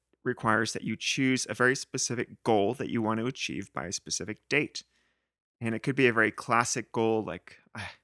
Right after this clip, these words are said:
I want to lose five pounds by a month from today," let's say. And then, crucially, you need to put down some money on this goal, money that you have the, the possibility to lose.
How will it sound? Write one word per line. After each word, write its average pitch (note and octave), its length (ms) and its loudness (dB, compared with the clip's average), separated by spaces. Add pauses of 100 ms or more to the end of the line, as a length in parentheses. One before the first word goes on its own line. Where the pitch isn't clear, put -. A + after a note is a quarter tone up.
(100)
I G#2 60 -6
want G2+ 220 -4
to F#2 60 -8
lose G2+ 140 -6
five F#2+ 340 -4
pounds A#2+ 400 0
by G#2 400 0 (320)
a - 80 -4
month G#2+ 300 0
from G2+ 260 -10
today," - 460 -10 (640)
let's - 160 -8
say. - 240 -8 (840)
And A#2+ 140 0
then, B2+ 360 6 (640)
crucially, A#2+ 760 0 (480)
you C3+ 200 0
need C3+ 480 0
to - 240 -4
put - 400 -8
down G#2 260 -4
some G#2 260 -4
money B2 560 -2 (260)
on G2+ 220 -4
this G2+ 220 -8
goal, - 340 -10
money C3 260 2
that A#2+ 160 0
you A#2 120 -6
have G#2+ 260 -6
the, - 100 -10 (460)
the - 60 -20 (100)
possibility B2+ 640 0
to - 200 -8
lose. G#2 840 -2